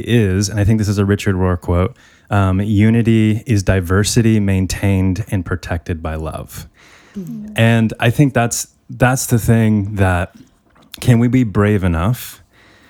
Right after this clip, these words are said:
Speaker 1: as a collective to, to see the diversity in front of us and not be afraid of that? Unity is not uniformity,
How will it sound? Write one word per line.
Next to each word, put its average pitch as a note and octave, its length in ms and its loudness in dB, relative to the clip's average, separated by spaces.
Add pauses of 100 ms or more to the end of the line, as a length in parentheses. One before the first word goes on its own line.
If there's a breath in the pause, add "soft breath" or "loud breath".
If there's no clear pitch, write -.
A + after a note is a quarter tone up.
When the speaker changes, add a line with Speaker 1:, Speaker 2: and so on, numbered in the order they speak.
(120)
Speaker 1:
as G#2 160 2
a G#2 40 4
collective G#2 920 -2 (580)
to, G#2 480 0
to - 220 -4
see A2 500 0
the G2+ 120 -4
diversity F#2 540 -4
in F#2 140 -2
front F#2 220 -4
of F2 100 -4
us F2 360 -6 (560 loud breath)
and G2 680 0
not B2 220 0
be B2 120 2
afraid G#2 520 -2
of F#2 240 -8
that? D#2+ 360 -10 (200)
Unity A2+ 640 0
is G2 100 -2
not G2 140 0
uniformity, F#2+ 760 -4